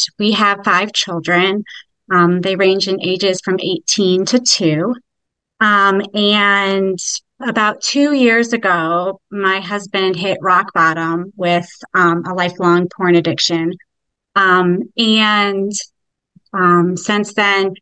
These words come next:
he was so ready to be done that we, he jumped into recovery, and, um, I went along with that. And, um,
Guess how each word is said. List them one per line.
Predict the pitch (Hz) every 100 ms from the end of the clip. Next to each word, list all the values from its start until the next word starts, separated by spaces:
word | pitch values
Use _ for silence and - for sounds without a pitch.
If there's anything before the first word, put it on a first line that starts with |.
| _ _ _ _ -
he | 254 254
was | 233 220 - -
so | - 269 262
ready | 226 214
to | 208
be | 190 180
done | 190 190 170 165 170 175
that | 185 175 175 170 -
we, | 196 190 _ _ _ -
he | - 233
jumped | 226 214 202 202
into | 190 190 - 196 180 180 180 165
recovery, | 185 - - 175 185 180 180 175 180 -
and, | 175 170 170 175 165
um, | 170 160 165 175 -
I | 185 190 190
went | 190 202
along | 185 190 185 170 170 175 175 _ _ _ _ -
with | 233 247 247
that. | 185 185 185 185
And, | 190 185 185 175
um, | 180 165 165 165